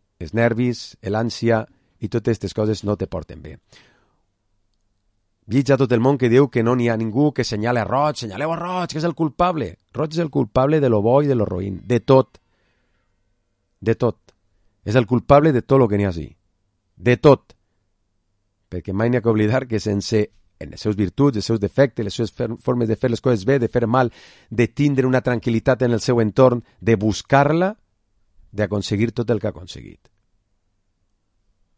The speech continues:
A partir d'ahí, que a lo millor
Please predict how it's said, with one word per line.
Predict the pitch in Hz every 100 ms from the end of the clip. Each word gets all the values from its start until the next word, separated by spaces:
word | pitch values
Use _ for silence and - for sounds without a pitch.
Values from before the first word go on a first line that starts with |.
| _ _ _ _ _ _ _ _ _ _ _ _ -
A | -
partir | 90 - 101
d'ahí, | 104 147 226 - _ _ _ _ _ _ _ _ _ -
que | 120
a | 104
lo | 104
millor | 110 143 160 -